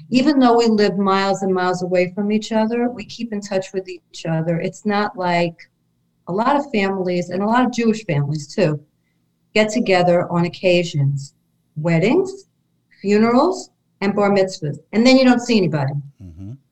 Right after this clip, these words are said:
Speaker 1: And then when you go to the funeral, they'll say, "Oh my God, why didn't we get together sooner? This is so great. Why do we let all this time pass?"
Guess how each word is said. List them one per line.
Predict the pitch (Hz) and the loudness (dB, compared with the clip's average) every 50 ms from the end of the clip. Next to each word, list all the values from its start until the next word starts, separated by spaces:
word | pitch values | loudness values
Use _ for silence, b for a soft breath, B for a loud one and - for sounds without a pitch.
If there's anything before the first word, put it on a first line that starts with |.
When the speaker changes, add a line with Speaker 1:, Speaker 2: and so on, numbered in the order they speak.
| _ _ _ _ | _ _ _ _
Speaker 1:
And | - 208 220 | 2 4 4
then | 226 226 233 240 | 4 6 4 4
when | 240 233 233 | 4 4 2
you | 233 | 2
go | 226 226 226 226 | 2 4 4 4
to | 220 | 2
the | 214 214 | 2 -2
funeral, | 214 - 254 269 311 311 269 208 180 175 180 175 175 | -2 0 0 2 2 4 4 4 2 2 2 2 0
they'll | 175 175 185 | 0 -2 -2
say, | 180 180 - - 190 185 190 - | -2 -6 -4 -2 -2 0 0 0
"Oh | - 320 370 | 0 0 2
my | 349 262 214 208 | 2 2 2 0
God, | 208 - - 208 175 170 165 165 165 | -2 -2 0 2 4 4 4 2 2
why | 254 269 320 | 2 2 2
didn't | - 392 381 403 | 4 2 2 4
we | 370 370 | 2 2
get | 359 320 311 311 | 2 2 0 0
together | - 302 240 240 233 233 | -2 -2 0 0 0 0
sooner? | 233 - - - 254 233 196 170 175 | -2 -2 0 0 2 2 2 0 0
This | - 311 359 - - | 0 -2 -4 -2 -4
is | 466 480 - - | -4 -4 -4 0
so | - 285 269 277 - | 2 4 4 4 2
great. | 240 - 175 170 170 | 2 2 2 2 2
Why | 180 208 240 294 | 2 2 2 4
do | 349 370 | 4 4
we | 381 359 320 | 4 4 4
let | 302 269 254 240 | 4 2 4 4
all | 240 226 220 | 2 2 0
this | 214 220 214 - - | 0 -4 -6 -6 -4
time | 220 220 214 220 220 226 | 0 2 2 2 0 -2
pass?" | - 185 165 139 135 139 - - - | -4 -6 -2 -2 -2 -2 -4 -8 -14